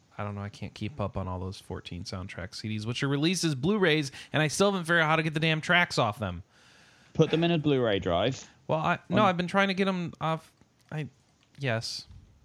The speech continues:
Speaker 2: Put them in a Blu-ray drive,
Speaker 1: Yes.
Speaker 2: and they're sitting in there in zip files.
Speaker 1: I don't have a Blu-ray drive for my P C.
Speaker 2: Oh.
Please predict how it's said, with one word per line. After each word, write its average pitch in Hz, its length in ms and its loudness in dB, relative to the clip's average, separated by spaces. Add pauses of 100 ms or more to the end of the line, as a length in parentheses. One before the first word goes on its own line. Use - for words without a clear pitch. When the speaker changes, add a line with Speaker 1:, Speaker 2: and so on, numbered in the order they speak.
Speaker 2:
Put 131 80 2
them 147 80 2
in 185 80 2
a 196 40 0
Blu-ray 147 360 2
drive, 110 340 2
Speaker 1:
Yes. 107 220 -2
Speaker 2:
and 107 180 0
they're 107 180 2
sitting 120 320 -2
in 101 140 0
there 101 220 0
in 101 100 -2
zip 107 220 -2
files. 73 380 -2 (140)
Speaker 1:
I 160 60 -8
don't 196 160 -6
have 151 300 -4
a 160 60 -2
Blu-ray 151 340 -2
drive 123 260 -2
for 113 100 -8
my 110 140 -6
P 107 180 -8
C. 98 340 -8 (400)
Speaker 2:
Oh. 135 520 2